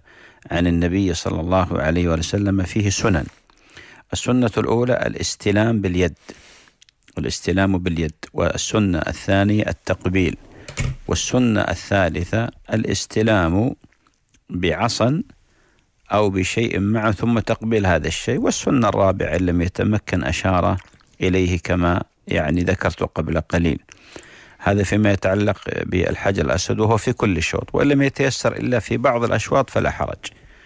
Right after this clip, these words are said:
وأما الركن اليماني فيستلمه بيده فقط إن استطاع، وإن لم يستطع لا يفعل أي شيء، لا إشارة ولا تكبير ولا أي شيء. نعم.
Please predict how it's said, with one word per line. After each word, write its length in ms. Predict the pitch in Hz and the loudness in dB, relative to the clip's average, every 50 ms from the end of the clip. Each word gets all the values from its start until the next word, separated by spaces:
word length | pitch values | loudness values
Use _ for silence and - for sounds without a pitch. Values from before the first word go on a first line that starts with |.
| - - - - _ _ - | -20 -20 -20 -20 _ _ -6
وأما 340 | - - - 113 131 131 127 | -2 0 2 2 4 4 2
الركن 280 | 123 127 131 - - 113 | 2 2 0 0 0 0
اليماني 720 | 107 101 101 101 101 98 90 80 73 73 82 92 - - - | 0 2 2 2 2 2 2 0 0 -2 -4 -4 -6 -6 -6
فيستلمه 880 | - - 110 107 - - - 95 - - - 113 123 123 120 113 104 101 | -2 0 0 0 0 0 -2 -4 -2 -2 0 2 2 2 4 4 2 2
بيده 400 | 101 107 101 113 123 113 113 101 | 2 2 0 0 0 0 0 -2
فقط 500 | 90 - - - - - - - _ - - - - _ _ _ - - | -2 -2 -4 -4 -4 -6 -6 -8 _ -18 -18 -18 -20 _ _ _ -6 -2
إن 100 | 107 101 | 0 2
استطاع، 460 | 98 - - - - - - - 85 58 | 2 0 -2 -4 -6 -4 -2 -2 -2 0
وإن 220 | - 104 127 135 | 2 2 4 4
لم 160 | 139 135 127 | 4 4 2
يستطع 420 | 117 113 - - - - - - - | 2 0 -2 -4 -6 -2 -2 -2 -2
لا 280 | - 123 135 143 151 151 | 0 0 2 2 2 2
يفعل 460 | 143 139 147 143 - - - 143 - | 2 2 0 -2 -2 -2 -2 -2 0
أي 140 | - - 139 | 0 -2 -2
شيء، 240 | - - - - - - _ _ _ _ _ _ _ - | -2 -2 -6 -8 -10 -12 _ _ _ _ _ _ _ -2
لا 260 | 151 156 143 - - | 0 2 2 2 0
إشارة 380 | 101 - - 101 104 107 - | -2 -2 -2 -2 0 0 -2
ولا 240 | - 90 107 123 131 | -2 0 0 0 0
تكبير 480 | 110 - 113 - - 107 107 107 101 117 | 0 -2 -4 -6 -6 -4 -4 -2 0 2
ولا 240 | 131 143 117 - - | 2 2 2 0 -2
أي 80 | - | -6
شيء. 220 | - - - - - _ _ _ _ - | -12 -12 -16 -18 -20 _ _ _ _ -18
نعم. 140 | - - | -16 -16